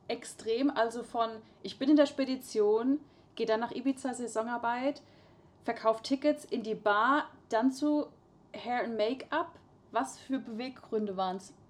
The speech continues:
Hattest du immer, mm, sag ich mal, wirklich so ein glasklares Bild vor Augen und hast gesagt, "Okay, das stell ich mir jetzt vor und das mach ich jetzt"? Oder hast du einfach gesagt, "Scheiß drauf, ich mach jetzt einfach das, was mich vermeintlich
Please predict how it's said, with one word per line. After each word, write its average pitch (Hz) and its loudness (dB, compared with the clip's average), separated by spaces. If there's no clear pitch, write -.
Hattest 277 -2
du 294 -2
immer, 311 2
mm, 262 4
sag 247 -2
ich 254 -8
mal, 240 0
wirklich 262 -6
so 240 -6
ein 214 -6
glasklares 254 0
Bild 277 -2
vor 285 -4
Augen 294 2
und 254 0
hast 247 -8
gesagt, - -8
"Okay, 226 -4
das 285 2
stell 269 2
ich 254 -2
mir 240 -4
jetzt 220 -4
vor 277 -2
und 220 -8
das 214 -8
mach 247 -2
ich 311 -4
jetzt"? - -6
Oder 269 2
hast 277 0
du 254 -2
einfach 269 -4
gesagt, 262 -4
"Scheiß 349 0
drauf, 254 -2
ich 254 -8
mach 254 -4
jetzt 247 -8
einfach 240 -8
das, 311 -2
was 254 -4
mich 247 -8
vermeintlich 247 0